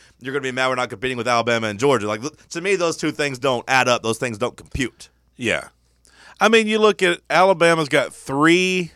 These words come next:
Speaker 2: five stars, fourteen four stars. Georgia's got two five stars, nineteen four stars.
Speaker 1: But also take a
Speaker 2: We
Speaker 1: look, by the way.
Speaker 2: have
Speaker 1: Well, by the
Speaker 2: one
Speaker 1: way,
Speaker 2: and
Speaker 1: take a look
Speaker 2: twelve.
Speaker 1: at what the,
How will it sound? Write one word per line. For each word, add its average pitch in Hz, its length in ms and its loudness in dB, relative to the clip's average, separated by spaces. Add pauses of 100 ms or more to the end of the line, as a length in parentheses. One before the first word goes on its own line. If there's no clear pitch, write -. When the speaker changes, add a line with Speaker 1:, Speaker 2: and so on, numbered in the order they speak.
(100)
Speaker 2:
five 143 420 2
stars, 135 380 2
fourteen 135 560 -6
four 87 240 -10
stars. - 480 -18 (360)
Georgia's 139 360 2
got 120 240 -2
two 143 240 2
five 123 400 2
stars, 117 360 0
nineteen 104 680 -6
four 76 260 -18
stars. - 380 -18
Speaker 1:
But 226 100 0
also 285 320 2
take 220 220 2
a - 20 0
Speaker 2:
We 151 80 2
Speaker 1:
look, 175 220 2
by - 100 6
the 92 140 2
way. 117 160 2
Speaker 2:
have - 320 -14 (120)
Speaker 1:
Well, 190 200 -4
by - 80 4
the - 40 6
Speaker 2:
one - 100 6
Speaker 1:
way, 269 80 2
Speaker 2:
and 233 60 -2
Speaker 1:
take 202 120 -4
a - 20 0
look 185 220 -2
Speaker 2:
twelve. 165 140 -2
Speaker 1:
at 117 40 -10
what 143 320 -2
the, 123 400 -8